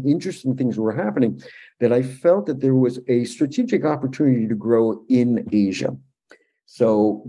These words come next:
basically sent out a team to go and visit with the key volunteers in the sigraph community based in Asia to see,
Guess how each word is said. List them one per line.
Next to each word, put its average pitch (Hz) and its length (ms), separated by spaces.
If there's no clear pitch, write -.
basically - 600
sent 156 600
out 123 540
a 117 180
team 156 680
to - 80
go 123 640
and 117 260
visit 160 420
with 135 380
the 131 200
key 160 580
volunteers 127 1040
in 127 180
the 190 60
sigraph 139 440
community 123 420
based 120 580
in 113 120
Asia 117 560
to 117 80
see, 175 380